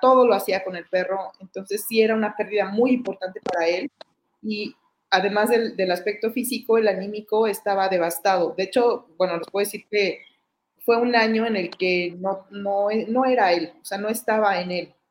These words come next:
Eh, fue un año de, de una pérdida irreparable y que no estaba mo-, estaba muy consciente, digamos, de, pues, de la situación, de su día a día.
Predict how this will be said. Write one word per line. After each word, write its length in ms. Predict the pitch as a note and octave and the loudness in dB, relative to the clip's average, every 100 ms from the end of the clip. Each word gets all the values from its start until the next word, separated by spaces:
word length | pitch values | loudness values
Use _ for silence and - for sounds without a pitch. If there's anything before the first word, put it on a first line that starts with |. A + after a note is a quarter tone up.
| _ - | _ -16
Eh, 260 | - E3 - | -10 -10 -8
fue 80 | G3 | -8
un 120 | G#3 | -4
año 260 | G3+ G3+ G3+ | -4 -4 -2
de, 380 | E3+ E3 E3 E3+ | -4 -4 -8 -4
de 160 | E3+ | -4
una 200 | F3+ G3 | -4 -4
pérdida 480 | G3+ F#3+ G3 F3 E3 - | -2 -2 -2 0 0 -2
irreparable 720 | E3 E3+ D#3+ E3 F3 B3 - _ _ _ _ | -2 -2 0 0 2 0 -2 _ _ _ _
y 180 | - G3 | -12 -10
que 160 | - F#3+ | -4 -2
no 240 | G3 G#3 | 0 2
estaba 380 | A3 A3 G#3+ G#3 | 2 0 2 2
mo-, 240 | G3+ F#3+ - | 0 -6 -4
estaba 280 | F#3+ A3+ G#3+ | 0 0 0
muy 200 | G#3+ G#3+ | -2 -4
consciente, 600 | G#3+ G#3+ B3 A3 G#3+ F#3 | -4 -2 0 0 -2 -4
digamos, 420 | F3+ F3+ G3 G3+ | -4 -4 -4 -2
de, 340 | F3+ D3+ - _ _ _ _ _ _ _ | -2 -2 -6 _ _ _ _ _ _ _
pues, 140 | A3 G#3+ | 2 4
de 80 | |
la 120 | G3 F#3 | 4 2
situación, 600 | F#3+ G3 G3 A3+ A3+ A3 | -2 -4 -2 0 0 0
de 80 | |
su 180 | G#3 G#3 | -2 -2
día 220 | G3+ G#3 | 2 2
a 60 | F#3+ | 2
día. 400 | G3 F#3 C#3+ | 2 0 -2